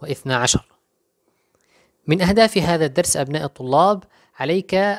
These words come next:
أن تقرأ الآيات قراءة صحيحة، وأن توضح معاني الكلمات الجديدة، وأن تفسر الآيات تفسيراً سليماً،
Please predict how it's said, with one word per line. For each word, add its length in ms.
أن 280
تقرأ 360
الآيات 580
قراءة 420
صحيحة، 600
وأن 300
توضح 460
معاني 600
الكلمات 720
الجديدة، 540
وأن 160
تفسر 520
الآيات 580
تفسيراً 380
سليماً، 640